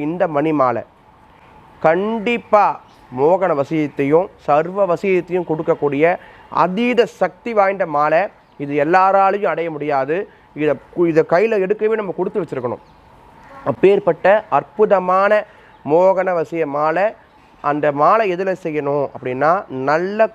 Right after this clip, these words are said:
கற்றறிந்த மாந்திரிகர், ஆன்மீகத்தை நிலையாக கொண்டவங்களுக்கு தெரியும். இந்த மாலையை பத்தியே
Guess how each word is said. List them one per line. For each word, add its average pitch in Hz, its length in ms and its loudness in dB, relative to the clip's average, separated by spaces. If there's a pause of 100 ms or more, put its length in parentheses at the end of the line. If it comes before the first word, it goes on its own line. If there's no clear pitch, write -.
(100)
கற்றறிந்த 214 800 -2 (140)
மாந்திரிகர், 170 540 0 (1080)
ஆன்மீகத்தை 208 580 2
நிலையாக 190 640 2
கொண்டவங்களுக்கு 175 500 0 (100)
தெரியும். 156 280 0 (120)
இந்த 139 120 -2 (100)
மாலையை 202 380 2
பத்தியே 190 320 -4